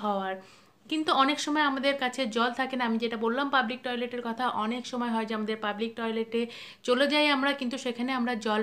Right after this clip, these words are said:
পাই না। তো সেই জন্যে সবসময় চেষ্টা করবেন নিজের কাছে একটা বেবি ওয়াইপ ক্রা-, ক্যারি করার বা যে কোনো ধরনের ওয়েট টিস্যু ক্যারি করার, যেটা আপনার এই সমস্ত ঝামেলা বা প্রবলেম থেকে আপনাকে রিলিফ দেবে। তো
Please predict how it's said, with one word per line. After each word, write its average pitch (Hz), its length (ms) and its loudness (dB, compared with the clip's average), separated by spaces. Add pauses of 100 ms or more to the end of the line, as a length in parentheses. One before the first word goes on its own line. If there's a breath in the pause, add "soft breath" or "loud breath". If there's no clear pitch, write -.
পাই 208 140 0
না। 208 120 -2
তো 226 140 -4 (140)
সেই 226 160 0
জন্যে 226 280 0 (420)
সবসময় 247 540 -4
চেষ্টা 240 180 -6
করবেন 240 260 0
নিজের 226 180 0
কাছে 226 260 -4
একটা 240 280 -6
বেবি 226 360 0
ওয়াইপ 226 280 0 (200)
ক্রা-, 226 300 -2 (340 loud breath)
ক্যারি 233 240 6
করার 262 280 4
বা 269 280 6
যে 254 60 -4
কোনো 254 260 -6
ধরনের 254 320 -4
ওয়েট 254 260 0
টিস্যু 269 240 -6
ক্যারি 233 260 0
করার, 247 280 -2
যেটা 233 320 0
আপনার 233 200 0 (140)
এই 226 60 -2 (160)
সমস্ত 226 360 -2 (500 loud breath)
ঝামেলা 240 400 0
বা 269 120 2
প্রবলেম 233 440 2
থেকে 233 220 -2
আপনাকে 220 400 -4 (420 loud breath)
রিলিফ 254 360 0
দেবে। 196 260 0 (2250)
তো 349 60 8